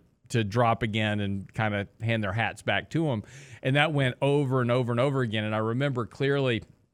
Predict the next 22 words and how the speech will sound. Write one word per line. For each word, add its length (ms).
Ralph 260
Acampora, 680
they, 160
they, 320
uh, 140
changed 260
his 120
name 260
to 80
Ralph 320
Make 180
You 60
Poor 420
because 480
every 300
time 300
the 80
market 320
rallied, 480
he 140
kept 280
saying, 400